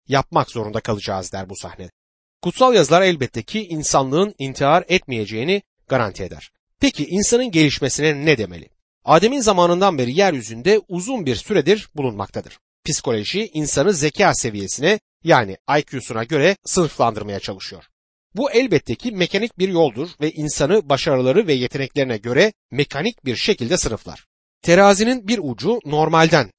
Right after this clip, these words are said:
aşağı, diğer ucu normalden yukarı ya da dahiyi gösterir. Ortada bir yerde ise normal vardır. Ancak Tanrı'nın testleri farklıdır.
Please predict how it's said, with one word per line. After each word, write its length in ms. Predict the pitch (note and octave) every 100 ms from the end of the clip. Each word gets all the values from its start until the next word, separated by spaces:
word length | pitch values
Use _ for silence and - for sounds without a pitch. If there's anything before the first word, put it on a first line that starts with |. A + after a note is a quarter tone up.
| -
aşağı, 500 | A2+ - A#2+ A#3 A3+
diğer 200 | E3 F#3
ucu 360 | B2 G#2+ F#3+ A#3 -
normalden 560 | D#3 D#3 A2 A2+ F3+
yukarı 420 | F#3+ C#3+ - C3+
ya 160 | G3 C#3+
da 180 | E3+ G#3 _ _ C#3
dahiyi 640 | D#3+ D#3 C#3+ D#3 C#3+ A2
gösterir. 580 | C#3 B2+ - F#2 D2+ - _ _ _ _ -
Ortada 400 | F#3+ F#3 A3+ A3+
bir 100 | A#3
yerde 320 | D3 A#2 G#2+
ise 380 | G2+ - B3+ A#3
normal 420 | D#3+ D#3 B2 G#2 F#2+
vardır. 360 | F2+ - - _ _ _ _
Ancak 320 | C#3 C#3 C#3 -
Tanrı'nın 460 | C#3 C#3 D#3 B3
testleri 580 | - C#3+ - A#2 C#3 F#3
farklıdır. 540 | - A2+ - F2 -